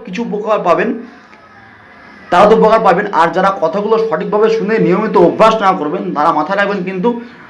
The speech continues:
আগামী দিনে ব্যাটিং করতে আপনি পারবেন না। আমি একদম কোর্ট পেপারে লিখে দিতে পারি। এগুলো খুব ভাইটাল জিনিস,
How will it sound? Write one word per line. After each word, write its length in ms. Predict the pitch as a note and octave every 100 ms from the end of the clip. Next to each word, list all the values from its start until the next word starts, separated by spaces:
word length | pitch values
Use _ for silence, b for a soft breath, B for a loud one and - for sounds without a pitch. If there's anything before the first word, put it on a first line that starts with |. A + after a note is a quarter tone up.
| -
আগামী 360 | D3 F#3 G#3+ G#3
দিনে 180 | A3+ G3+
ব্যাটিং 560 | - - F#3+ G3 G#3
করতে 260 | F3 F3 F#3
আপনি 180 | F3 E3+ -
পারবেন 380 | C#3 C#3 D3 D3+
না। 440 | C3+ D3 C#3+ F#2 - -
আমি 300 | C3+ F3 D3+
একদম 480 | D3 C#3+ F#3 G#3+ G#3 B B B B -
কোর্ট 220 | D3+ F#3 F3+
পেপারে 340 | F3+ F#3 F#3+ G3
লিখে 280 | E3 D3 E3+
দিতে 160 | D3+
পারি। 200 | D3 G#2 F#2 - - - - - - - - -
এগুলো 260 | D#3+ G#3+ A3+
খুব 240 | A3+ F#3
ভাইটাল 360 | - D3+ D3+ G3
জিনিস, 280 | F#3 B2